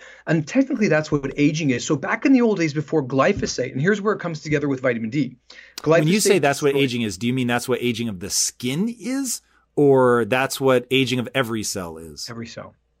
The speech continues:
Speaker 1: Every cell.
Speaker 2: Interesting.
Speaker 1: Yeah, we're born at a certain parts per million in deuterium. And what happens is the deuterium will exchange for hydrogen.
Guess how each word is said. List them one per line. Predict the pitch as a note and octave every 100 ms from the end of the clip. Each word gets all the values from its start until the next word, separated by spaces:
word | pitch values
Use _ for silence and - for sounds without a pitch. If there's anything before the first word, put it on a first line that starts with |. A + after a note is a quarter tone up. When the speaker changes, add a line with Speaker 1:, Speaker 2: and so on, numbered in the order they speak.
| _ _ -
Speaker 1:
Every | A#2+ A2
cell. | - F2+
Speaker 2:
Interesting. | - - _ _ - - _
Speaker 1:
Yeah, | C3
we're | B2+
born | C3 D3+ D#3+ F#3+ - _
at | D3 B2+
a |
certain | - D#3+ D3
parts | D#3 D3 C#3+
per | -
million | C#3 C3 C3
in | B2+
deuterium. | A2+ - A#3+ F3+ A#2 C3+ - - - - _
And | D3+ D3 C#3+
what | D3+
happens | C#3 G#3 A3 D#3+
is | D3+ C3+
the |
deuterium | B2+ C3+ C3 F3+ F#3
will | E3 D3
exchange | - - D3+ D3
for | C#3+ C3+
hydrogen. | D3 C#3+ C3+ B2 A2+